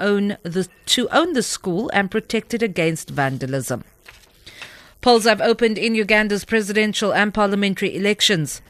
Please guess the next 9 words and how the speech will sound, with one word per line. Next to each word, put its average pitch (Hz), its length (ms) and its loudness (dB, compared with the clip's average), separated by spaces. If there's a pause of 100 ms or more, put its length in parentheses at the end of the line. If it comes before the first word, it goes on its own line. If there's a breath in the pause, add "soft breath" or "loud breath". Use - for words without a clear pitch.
President 180 580 0
Yoweri 175 480 0
Museveni 202 680 0 (220 loud breath)
is 208 180 -4
widely 262 360 0
expected 233 580 -2
to 226 140 0
win 202 400 0
again. 175 480 0